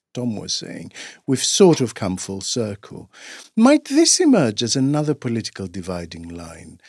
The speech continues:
with Sunak very much the tech bro candidate and Starmer offering something a little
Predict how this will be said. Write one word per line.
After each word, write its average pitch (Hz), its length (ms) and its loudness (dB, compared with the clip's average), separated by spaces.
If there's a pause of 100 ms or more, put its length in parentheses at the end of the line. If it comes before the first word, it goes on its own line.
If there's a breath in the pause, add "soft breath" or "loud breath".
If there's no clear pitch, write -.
(300 loud breath)
with 120 160 0
Sunak 127 640 2
very 110 320 -2
much 107 440 -6
the 104 160 -8 (120)
tech - 380 -8
bro 87 520 -8 (400)
candidate 82 640 -10
and 98 120 -10
Starmer 127 600 -2
offering 104 420 -8
something 117 420 -8
a 139 60 -8
little 175 380 -4